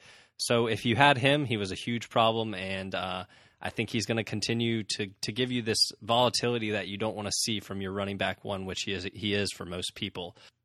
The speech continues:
And going on to my last pick for this week, uh, it's gonna be a little bit unconventional for the typical Houston We Have a Problem model, and that's because Houston, speaking about myself there, Houston,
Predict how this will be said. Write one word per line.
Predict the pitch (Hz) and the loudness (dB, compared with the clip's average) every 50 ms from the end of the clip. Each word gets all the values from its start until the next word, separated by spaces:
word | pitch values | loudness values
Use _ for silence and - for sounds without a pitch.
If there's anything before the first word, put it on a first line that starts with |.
| _ _ _ _ _ _ _ _ _ _ - - | _ _ _ _ _ _ _ _ _ _ -8 -6
And | 123 123 | -4 0
going | 170 180 185 180 | 2 2 2 4
on | 160 156 156 147 | 4 4 4 4
to | 131 - 139 | 2 2 4
my | 135 120 110 | 4 4 4
last | 110 113 117 117 123 131 131 - - | 6 4 4 4 4 4 2 0 0
pick | - 147 143 - - | 0 0 0 0 0
for | - 143 | -2 0
this | 131 143 135 - - - | 2 2 2 2 2 2
week, | 151 160 156 - - | 2 2 2 2 2
uh, | 101 98 98 98 95 78 58 - | 2 4 2 2 0 -2 -6 -6
it's | - 107 98 - - | -4 -6 -4 -4 -2
gonna | - 127 117 | 0 0 2
be | 113 127 127 | 4 4 4
a | |
little | 139 170 180 185 | 4 6 4 6
bit | 165 170 156 - | 6 6 6 6
unconventional | 147 147 135 - 135 123 135 143 135 - - 135 123 | 6 4 4 4 2 4 4 4 4 4 2 0 0
for | - - 117 | 2 2 2
the | 107 104 | 2 4
typical | - - 131 - - - 127 | 4 2 2 2 2 -2 -2
Houston | 110 - 139 127 - - - | 0 2 2 2 2 2 0
We | 123 123 | 4 4
Have | 120 120 117 | 4 6 4
a | 110 | 2
Problem | - - 127 120 120 120 113 113 | 2 4 4 4 4 2 0 2
model, | 113 117 127 131 135 135 139 - - - - - - _ - | 4 4 4 4 4 2 -2 -2 -8 -20 -20 -20 -20 _ -4
and | 113 120 135 | 0 4 4
that's | 151 156 - | 4 4 2
because | - 151 135 - 143 131 123 120 110 - - - - | 0 0 2 6 8 8 8 6 4 0 -2 0 2
Houston, | 160 139 - - - 117 127 135 127 - | 2 2 4 4 2 2 2 2 -4 -4
speaking | - - - - 123 - 123 113 | -6 -2 2 2 2 4 4 2
about | 104 107 110 104 | 6 6 6 6
myself | 104 98 95 - - 120 107 104 - - | 4 2 2 4 4 6 6 4 4 2
there, | 110 107 120 143 143 | 0 4 4 4 4
Houston, | - - - 143 139 131 - - 139 143 160 160 | 2 2 2 2 4 4 2 2 0 0 0 -2